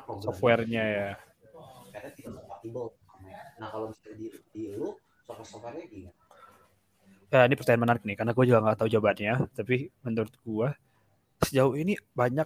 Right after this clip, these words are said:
Speaker 2: anak Fasilkom yang pakai MacBook dan aman-aman aja. Bahkan di, yang udah kerja di kantor, di, di startup-startup tech gitu, I T,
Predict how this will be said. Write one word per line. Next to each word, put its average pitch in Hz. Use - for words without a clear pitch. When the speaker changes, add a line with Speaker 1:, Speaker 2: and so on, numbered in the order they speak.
Speaker 2:
anak 131
Fasilkom 131
yang 151
pakai 123
MacBook 139
dan 113
aman-aman 104
aja. 110
Bahkan 110
di, 113
yang 120
udah 117
kerja 110
di 110
kantor, 107
di, 127
di 117
startup-startup 113
tech 117
gitu, 120
I 113
T, -